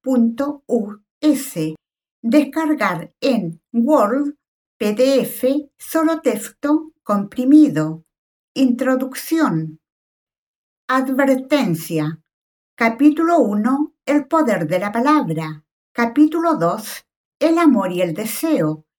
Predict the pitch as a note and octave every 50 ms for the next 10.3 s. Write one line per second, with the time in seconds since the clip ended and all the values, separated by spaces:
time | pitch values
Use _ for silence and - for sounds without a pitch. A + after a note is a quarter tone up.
0 | _ _ _ _ _ - - A#3+ A#3+ A#3+ D4+ D#4+ D#4 F4 E4+ F4 F4 E4+ E4+ F#3+
1 | G3 F#3+ G3+ G#3+ G#3 - - - _ _ _ _ - C#4 D4+ D4 - - - A#3
2 | F3+ E3 - - - D#4+ E4 D#4 B3+ - - E3 D#3 E3 D#3+ D#3 - - - -
3 | _ _ _ _ _ _ _ _ _ - A3 G#3 G#3+ C4 C4+ C4+ D4+ D#4+ E4+ E4
4 | C#4+ - - F3+ E3+ E3+ E3+ - A3 B3+ C4+ D4 - _ _ _ _ _ _ -
5 | E4 D4+ D#4 - - D4+ C#4 - G3+ B3 C4+ C4 - - - _ _ _ - F#3
6 | F3+ G3 B3+ D4 D4+ C4+ - - F#3+ E3+ D#3+ D#3+ - - _ _ _ _ _ _
7 | _ _ - A#3 A3 A3+ - D4+ D#4 D#4 F4 E4+ F4 D4+ D4+ - B3 G#3+ G3 G3
8 | E3 - - A#3+ C4 C4+ C4 - _ _ _ - C#4 D4 D#4 D#4 D#4 A3+ G#3 G3+
9 | G3 F#3+ G3+ G#3 G#3 G#3+ G3+ - - C4+ C4+ D4 D#4+ D#4+ D4 A#3 - - - -
10 | E3+ E3 E3 E3 D#3+ -